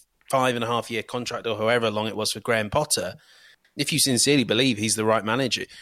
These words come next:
and you talk about rebuilds, you have to believe in the rebuild. I mean, it, it sort of seems like, you know, Burnley in particular, people kind of don't fully appreciate that with the Dodgers, the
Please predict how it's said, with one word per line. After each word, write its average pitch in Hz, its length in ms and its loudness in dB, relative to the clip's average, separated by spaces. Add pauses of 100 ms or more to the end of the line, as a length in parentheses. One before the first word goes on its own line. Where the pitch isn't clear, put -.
(280)
and 113 80 -2
you 117 80 0
talk 131 300 2
about 117 240 2
rebuilds, 104 560 -2 (360)
you 120 120 0
have 143 140 0
to 139 100 -4
believe 123 400 2
in 101 100 2
the 95 100 -6
rebuild. 92 600 -8 (100)
I 117 60 -4
mean, 135 120 0
it, - 140 -6 (500)
it 143 120 -2
sort 214 180 2
of 170 60 2
seems 175 400 0
like, 117 420 -4 (520)
you 143 80 -2
know, 131 100 4
Burnley 170 360 6
in 147 80 2
particular, 110 600 -4 (580)
people 160 360 0
kind 143 180 -2
of 127 60 0
don't 139 300 0
fully 139 240 0
appreciate 120 500 0
that 98 120 -16
with 113 160 -10
the - 100 -12
Dodgers, 110 880 0 (120)
the 110 260 -2